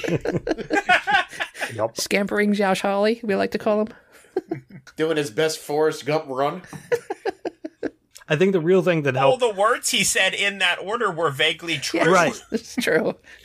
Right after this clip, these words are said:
Speaker 3: <laughs>
Speaker 2: I think the real thing that helped, again, another article from the Huffington Post, uh, there was a door-to-door campaign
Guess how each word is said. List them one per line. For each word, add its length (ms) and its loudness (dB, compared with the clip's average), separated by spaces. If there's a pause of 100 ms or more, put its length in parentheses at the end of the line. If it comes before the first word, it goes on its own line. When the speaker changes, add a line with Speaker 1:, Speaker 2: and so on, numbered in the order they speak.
(100)
Speaker 3:
<laughs> 280 -2 (280)
Speaker 2:
I 100 2
think 160 2
the 80 2
real 240 4
thing 240 2
that 140 0
helped, 420 0 (240)
again, 560 0
another 260 2
article 460 0
from 140 -2
the 160 2
Huffington 400 -2
Post, 360 0 (380)
uh, 220 0
there 180 2
was 240 2
a 140 2
door-to-door 800 2
campaign 760 -4